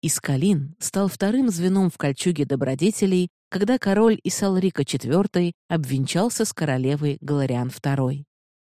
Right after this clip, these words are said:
Из любви к нареченной он отрекся от старого бога своей страны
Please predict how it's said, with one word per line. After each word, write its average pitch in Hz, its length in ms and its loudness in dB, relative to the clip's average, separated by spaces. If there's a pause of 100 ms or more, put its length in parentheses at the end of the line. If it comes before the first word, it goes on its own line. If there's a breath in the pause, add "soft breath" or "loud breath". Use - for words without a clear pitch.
(220)
Из 196 220 2
любви 202 320 0
к - 80 -14
нареченной 151 760 0 (160)
он 220 180 4
отрекся 226 500 0
от 139 80 -2
старого 156 540 2
бога 151 260 2
своей 143 400 2
страны 143 520 0